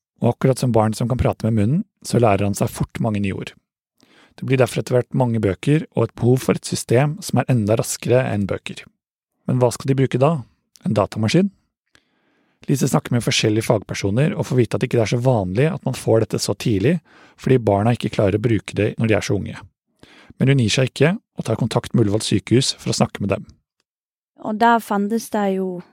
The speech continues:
Speaker 2: og det gjør det jo, der er også en Tobi, eh, som er en øyestyring, en elektronisk øyestyring, en data du styrer med øynene. Der er boka lagt inn i dataen,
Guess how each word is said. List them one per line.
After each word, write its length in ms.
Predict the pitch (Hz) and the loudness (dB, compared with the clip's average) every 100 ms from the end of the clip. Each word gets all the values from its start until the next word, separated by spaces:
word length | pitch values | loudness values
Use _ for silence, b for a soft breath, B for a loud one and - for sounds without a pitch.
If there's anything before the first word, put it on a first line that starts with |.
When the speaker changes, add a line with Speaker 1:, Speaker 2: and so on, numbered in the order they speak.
| _ - | _ -8
Speaker 2:
og 140 | 185 | -2
det 100 | 196 | 0
gjør 180 | 185 190 | 2 0
det 80 | 185 | 0
jo, 80 | 180 | 0
der 100 | 190 | -2
er 120 | 196 | -2
også 200 | 196 - | -6 -2
en 100 | 202 | -4
Tobi, 500 | 196 - 220 180 214 277 b b b b - | -4 0 0 4 2 2 b b b b -4
eh, 180 | 196 190 | -2 -2
som 200 | 208 202 | -2 0
er 120 | 202 | 2
en 100 | 202 | 2
øyestyring, 580 | 190 185 175 - 233 196 | 2 2 0 2 4 4
en 100 | 196 | 2
elektronisk 640 | 190 190 - 220 190 - | 2 0 0 0 0 -2
øyestyring, 560 | 196 175 175 - 208 180 | -4 -4 -4 0 0 2
en 140 | 196 | -2
data 300 | 202 170 - | -2 -8 -8
du 100 | 196 | -8
styrer 320 | 185 - 208 180 | -8 -2 -2 -2
med 80 | 110 | -6
øynene. 400 | 180 185 220 247 B B B B B B B - | -6 -4 0 -2 B B B B B B B 0
Der 160 | 214 | 2
er 80 | 214 | 4
boka 300 | 208 202 240 | 4 2 4
lagt 260 | 226 196 - | 4 2 2
inn 220 | 202 214 _ - | 2 2 _ 0
i 200 | 196 208 - _ | 2 2 -6 _
dataen, 500 | 185 202 - - 233 | 0 2 2 -4 -6